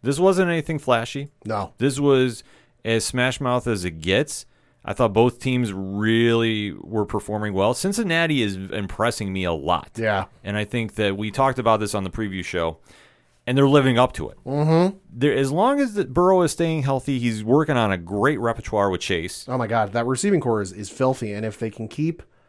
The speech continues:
Speaker 2: Burrow's upright, 'cause he did get sacked four times, and,
Speaker 1: Mm-hmm.
Speaker 2: and I can't even see how many times he got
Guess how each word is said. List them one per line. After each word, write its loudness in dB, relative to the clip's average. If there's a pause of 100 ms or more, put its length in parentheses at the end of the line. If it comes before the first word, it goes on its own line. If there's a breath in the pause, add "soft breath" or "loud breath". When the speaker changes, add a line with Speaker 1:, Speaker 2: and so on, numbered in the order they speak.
(300)
Speaker 2:
Burrow's 2
upright, -6
'cause -12
he -8
did -6
get -2
sacked -6
four -6
times, -10
and, 0
Speaker 1:
Mm-hmm. -6
Speaker 2:
and -8
I -6
can't -6
even -6
see -4
how -6
many -8
times -10
he -8
got -8